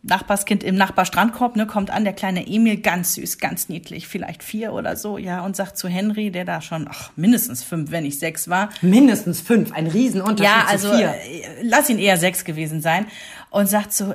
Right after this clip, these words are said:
Speaker 1: „Ähm, kann ich mir deine Schippe ausleihen? Ich bin Emil, ähm, deine Schippe ist viel größer und besser und toller.“ Und Henry guckt ihn so von oben bis unten an und sagt so, „Mm,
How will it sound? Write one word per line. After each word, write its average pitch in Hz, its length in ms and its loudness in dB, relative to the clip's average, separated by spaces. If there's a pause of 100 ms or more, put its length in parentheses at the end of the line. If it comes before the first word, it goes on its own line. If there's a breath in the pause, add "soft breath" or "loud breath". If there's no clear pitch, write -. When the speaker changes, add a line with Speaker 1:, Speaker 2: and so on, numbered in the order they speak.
Speaker 1:
„Ähm, 196 380 -4
kann 208 200 -2
ich 226 160 -2
mir 208 140 4
deine 202 260 2
Schippe - 560 -6
ausleihen? 175 540 -2
Ich - 160 -8
bin 208 160 4
Emil, 190 640 4 (400 loud breath)
ähm, 175 400 2
deine 190 220 2
Schippe - 300 -2
ist - 200 -4
viel 196 160 0
größer 190 340 2
und 160 120 -2
besser 202 260 0
und 180 100 -4
toller.“ 208 340 2
Und - 220 -6
Henry 226 300 2
guckt - 340 -12
ihn 202 160 -4
so 180 120 -6
von - 260 -8
oben 226 160 4
bis 214 140 -2
unten 196 180 -2
an 185 160 -4
und 190 60 -2
sagt 180 200 -6
so, 180 180 -6 (160)
„Mm, 226 720 4